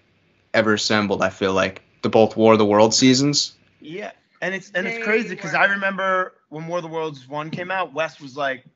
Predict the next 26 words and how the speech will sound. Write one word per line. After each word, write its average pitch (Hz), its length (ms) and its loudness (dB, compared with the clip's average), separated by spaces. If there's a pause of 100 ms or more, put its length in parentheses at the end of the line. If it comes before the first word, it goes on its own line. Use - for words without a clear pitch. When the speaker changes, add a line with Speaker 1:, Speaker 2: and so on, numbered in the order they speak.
(120)
Speaker 2:
hands 175 400 -8
down, 147 540 -4
strongest 160 560 -6
cast 147 340 -4
that 127 140 -20
there's 135 320 -12
ever 156 240 0
been. 139 520 -6 (280)
Speaker 1:
Yeah. 95 240 -2
Speaker 2:
in - 40 -6
Speaker 3:
Oh, 160 80 -6
yeah. 170 80 -8
Speaker 2:
challenge 160 420 -4
history. 135 540 -10 (360)
Uh, 156 280 2
and 160 140 -6
it's 160 180 -14
true. 147 600 -8 (480)
Um, 160 440 -2 (340)
I, 160 100 -4 (100)
in 165 180 -8
my 170 220 2
belief, 156 420 -6
now 151 180 -2
obviously 151 300 -8
she's 147 360 -14